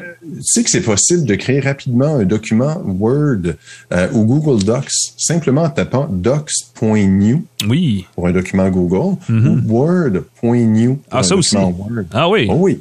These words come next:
Speaker 2: Oh.
Speaker 1: Ah oui, word point new. Il y a les, les, les entreprises se sont battues pour trouver l'extension, utiliser l'express-, le, le, l'extension point new. Il y en a aussi pour Excel, PowerPoint,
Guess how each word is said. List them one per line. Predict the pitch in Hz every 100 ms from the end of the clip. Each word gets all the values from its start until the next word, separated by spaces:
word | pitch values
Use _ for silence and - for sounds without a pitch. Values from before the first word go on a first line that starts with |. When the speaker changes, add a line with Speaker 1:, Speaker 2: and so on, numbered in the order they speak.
| - -
Speaker 2:
Oh. | 151
Speaker 1:
Ah | 175
oui, | 202
word | 85 87 131 165 135
point | 127 110
new. | 107 151 180 - -
Il | 98
y |
a | 98
les, | 101 107
les, | 101 98 98
les | 98 104
entreprises | 101 98 143 165
se | 117
sont | 104
battues | 98 113 120 - 160 165
pour | - 120 131 120
trouver | - 98 95 117 131
l'extension, | 101 98 - 104 92 - 120 117
utiliser | 92 98 98 127
l'express-, | 120 - 95 90 -
le, | 98
le, | 90 90 90 52 58 55 57 -
l'extension | 95 - 104 98 127 123
point | - 120 117
new. | 104 95 101 165 185 - - -
Il |
y | 110
en |
a |
aussi | 127 120 165
pour | 139 113
Excel, | 107 - 143 143 135
PowerPoint, | - 120 117 120 - 131 135 135